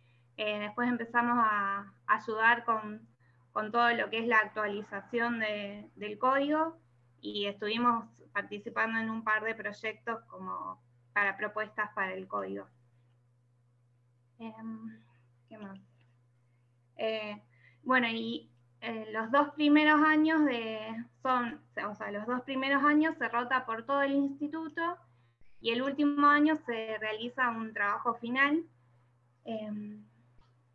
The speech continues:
eh, después, el, también quiero aclarar que cada,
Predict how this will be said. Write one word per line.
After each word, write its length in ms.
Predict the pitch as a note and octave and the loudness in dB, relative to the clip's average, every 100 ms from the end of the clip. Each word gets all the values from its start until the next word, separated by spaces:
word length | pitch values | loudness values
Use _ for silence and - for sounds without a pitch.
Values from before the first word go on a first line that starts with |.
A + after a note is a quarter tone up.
| _ _ _ _ _ | _ _ _ _ _
eh, 160 | A3+ A3 | -8 -6
después, 420 | A3 A3 C4 C4+ C4+ - | -8 -6 -2 -4 -6 -12
el, 680 | A#3 A3 G#3+ G#3 G#3 G#3 G3+ _ _ _ _ _ _ | -8 -8 -8 -10 -10 -12 -14 _ _ _ _ _ _
también 280 | - G#3+ A3 | -8 -6 -2
quiero 220 | G#3+ G#3+ | 0 0
aclarar 520 | G#3 G#3 G#3+ A#3 B3+ B3+ | 0 0 2 6 4 2
que 300 | A#3 A3+ - | -2 -4 6
cada, 380 | A#3+ A#3+ A#3 | 10 10 8